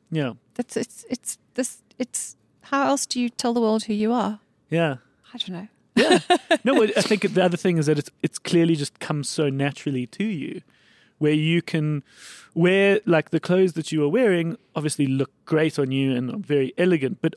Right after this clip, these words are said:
Speaker 1: are of a artistic, stylish nature,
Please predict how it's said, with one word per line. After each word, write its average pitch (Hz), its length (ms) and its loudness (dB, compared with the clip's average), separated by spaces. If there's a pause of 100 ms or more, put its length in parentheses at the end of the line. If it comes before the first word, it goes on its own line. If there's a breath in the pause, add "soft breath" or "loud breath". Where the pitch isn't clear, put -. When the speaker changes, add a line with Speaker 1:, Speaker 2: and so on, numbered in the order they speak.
(120)
Speaker 1:
are 165 380 2 (100)
of 143 240 0
a 131 340 2 (420)
artistic, - 720 -4 (160)
stylish 143 640 -2
nature, - 540 -6